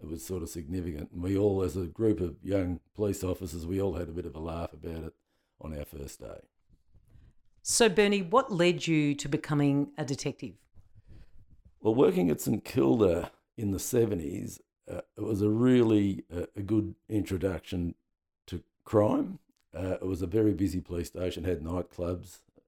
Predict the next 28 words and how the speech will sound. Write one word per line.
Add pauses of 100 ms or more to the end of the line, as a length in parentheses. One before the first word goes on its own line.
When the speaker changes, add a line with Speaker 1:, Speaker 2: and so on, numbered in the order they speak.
(100)
Speaker 1:
the
only
place
in
Melbourne
really
that
had
a
lot
of
nightlife
that
used
to
go
on
until
all
hours
of
the
morning. (1120)
We
had,
uh,
street
prostitution.